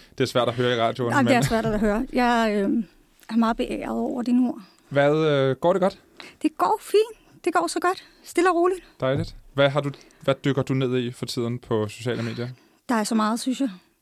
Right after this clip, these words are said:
Speaker 1: Ja.
Speaker 2: Øhm, Britney har jeg jo blandt andet dækket jo. Det er jo derfor, jeg
Speaker 1: Du er her nemlig, fordi du har lavet en meget, meget lang og meget, meget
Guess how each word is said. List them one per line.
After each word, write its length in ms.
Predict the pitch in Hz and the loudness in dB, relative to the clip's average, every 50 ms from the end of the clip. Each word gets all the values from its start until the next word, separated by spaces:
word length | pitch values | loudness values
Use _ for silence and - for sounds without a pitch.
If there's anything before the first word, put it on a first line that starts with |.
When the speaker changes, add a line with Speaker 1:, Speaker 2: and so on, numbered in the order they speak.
| _ _ - | _ _ -4
Speaker 1:
Ja. 320 | 127 120 247 254 240 233 | 0 2 2 4 4 4
Speaker 2:
Øhm, 520 | 233 226 220 220 214 214 214 233 247 202 - _ _ _ - - - - - _ _ | 2 2 2 2 2 2 2 0 0 -2 -6 _ _ _ -20 -20 -20 -20 -20 _ _
Britney 340 | - 269 311 339 - 440 392 359 | 2 2 2 4 2 0 2 2
har 80 | 349 269 | 4 4
jeg 80 | 247 | 4
jo 120 | 233 226 214 196 | 2 0 -2 -2
blandt 180 | - 226 214 202 | -2 -2 0 0
andet 140 | 208 208 196 | 0 0 0
dækket 300 | 214 202 202 202 - - | -2 -4 -2 -2 -4 -4
jo. 40 | 233 202 - | -4 -6 -8
Det 80 | - - | -6 -6
er 40 | 226 | -6
jo 40 | |
derfor, 240 | 208 196 - - 240 | -4 -6 -6 -6 -6
jeg 200 | 226 226 240 240 240 208 - _ | -4 -2 -2 -2 -4 -4 -4 _
Speaker 1:
Du 80 | 131 123 | 0 0
er 100 | 123 120 | 2 2
her 140 | 120 131 127 | 2 0 0
nemlig, 340 | 123 117 110 110 117 117 | 0 0 0 0 0 -2
fordi 240 | - - 120 113 113 | -2 -6 -4 -4 -4
du 160 | 107 - 113 | -4 -2 -4
har 100 | 104 113 | -2 -2
lavet 280 | 110 104 104 104 104 101 | -2 -2 0 -2 -2 -2
en 100 | 107 113 | -4 -2
meget, 180 | 107 117 135 120 | -2 0 0 0
meget 180 | 127 120 113 | 0 0 0
lang 220 | 107 107 107 - - | -2 -2 -4 -6 -6
og 80 | 113 | -6
meget, 160 | 113 110 110 | -4 -2 -2
meget 200 | 110 107 107 113 | 0 0 -2 -2